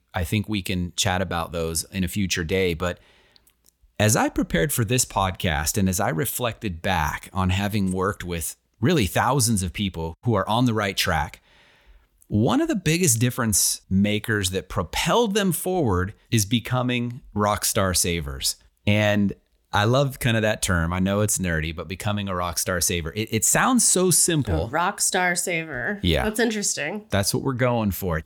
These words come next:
Speaker 2: It takes something that seems boring and makes it cool.
Speaker 1: I'm, you look, I'm, I'm trying. <laughs> We're working on it.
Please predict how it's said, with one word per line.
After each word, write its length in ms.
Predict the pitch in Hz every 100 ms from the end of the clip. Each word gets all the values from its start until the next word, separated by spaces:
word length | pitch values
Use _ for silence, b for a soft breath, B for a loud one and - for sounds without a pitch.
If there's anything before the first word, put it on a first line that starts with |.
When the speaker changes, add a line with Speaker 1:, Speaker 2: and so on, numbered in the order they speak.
| -
Speaker 2:
It 140 | 208
takes 200 | 262 262
something 360 | 311 277 294 277
that 140 | 269
seems 440 | - 294 294 277 220
boring 800 | 202 - 339 349 185 160 185
and 200 | - 262
makes 240 | 269 285 -
it 180 | 311 _
cool. 580 | - - 359 196 - 220 - -
Speaker 1:
I'm, 260 | 107 226 294 - _ _ - -
you 180 | 233
look, 280 | 254 - - -
I'm, 220 | - 277 -
I'm 220 | 277 262 -
trying. 380 | - 294 - -
<laughs> 880 | 254 - 523 214 254 247 196 -
We're 340 | 170 143 208 262
working 360 | 160 143 147
on 200 | 127 110
it. 160 | 117 143